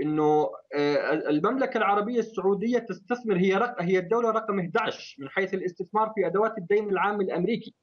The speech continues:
بما يعادل حوالي مية وثمانية وستين مليار دولار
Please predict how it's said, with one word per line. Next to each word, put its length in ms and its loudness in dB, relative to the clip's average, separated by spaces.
بما 160 4
يعادل 400 2
حوالي 300 0
مية 200 -6
وثمانية 340 -2
وستين 460 -4
مليار 360 2
دولار 440 -2